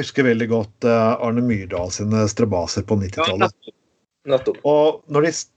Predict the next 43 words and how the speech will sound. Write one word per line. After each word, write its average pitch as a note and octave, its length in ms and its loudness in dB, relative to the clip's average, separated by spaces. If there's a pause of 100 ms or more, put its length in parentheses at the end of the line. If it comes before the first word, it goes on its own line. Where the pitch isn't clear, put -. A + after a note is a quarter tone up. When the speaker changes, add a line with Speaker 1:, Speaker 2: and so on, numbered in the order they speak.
Speaker 1:
når C3+ 140 0
de D#3 60 2
kom, C3+ 260 0
når C3+ 80 -4
han D3+ 140 0
kom B2+ 180 -2
til B2+ 140 -2
den B2+ 60 -6
bygda, G2+ 340 -2
jeg C3 100 0
tror B2+ 100 0
det B2 80 4
var A2 220 2
en B2 160 2
av A#2+ 80 0
disse A#2 160 -10
bygdene G#2+ 320 -2
i - 40 -4
Østfold, - 540 0
eh, A#2 440 2 (100)
eller G#2+ 260 -2 (200)
jeg - 120 -10
husker - 220 -10
faen G2 180 -4
ikke F#2 160 -8
hvilken G2 340 0
det G2+ 120 0
var, G#2 240 2
det B2 120 -4
var A2 100 4
Brumunddal, A2+ 460 2
tror G#3 140 0
jeg - 20 2
det C#3 120 4
var. - 100 -2 (880)
Speaker 2:
Ja. G#2 120 -6 (220)
Speaker 1:
Da D#3+ 120 2
faktisk D3 340 0
på D#3+ 120 0
lokalbefolkningen A#2 800 0
hadde B2+ 80 0
fått G2+ 180 -4
blitt A#2+ 220 0